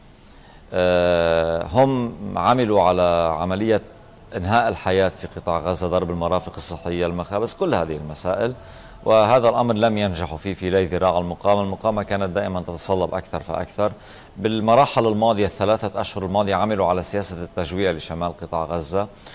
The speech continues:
وأيضًا هذه نتيجة حتى الأخطاء اللي ارتكبها الإسرائيليون. هم نفذوا مشروع بشكل خاطئ، يعني عملية التجويع، القتل اللي صار بدوار الكويت وبأماكن أخرى، أيضًا هذا كان عاملًا غير مساعداً لهم. لكن أيضًا حتى هذه السياسة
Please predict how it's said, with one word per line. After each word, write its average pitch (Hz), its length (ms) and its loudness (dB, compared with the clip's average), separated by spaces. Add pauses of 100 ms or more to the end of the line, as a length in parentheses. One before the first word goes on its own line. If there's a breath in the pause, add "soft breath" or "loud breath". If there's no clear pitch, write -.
(280 loud breath)
وأيضًا 139 280 6
هذه 117 280 2
نتيجة 104 360 -2 (100)
حتى - 320 0
الأخطاء 98 540 2
اللي 107 120 0
ارتكبها 110 420 0
الإسرائيليون. 98 640 -2
هم 101 180 -2
نفذوا 98 340 -4
مشروع 101 260 -2
بشكل 90 400 -8
خاطئ، 92 480 -4
يعني 76 300 -10 (380 loud breath)
عملية 92 280 0
التجويع، 87 560 -2
القتل 95 300 -2
اللي 87 160 -4
صار 90 300 0
بدوار 85 480 -4
الكويت 90 640 -2
وبأماكن 82 1080 -6
أخرى، 107 380 0
أيضًا 117 180 2
هذا 104 220 -2
كان 107 240 -4
عاملًا 101 380 0
غير 95 280 0
مساعداً 80 500 -4
لهم. 85 280 -6
لكن 95 240 -4
أيضًا 127 240 -2
حتى 110 280 -2
هذه 107 160 0
السياسة 92 640 -2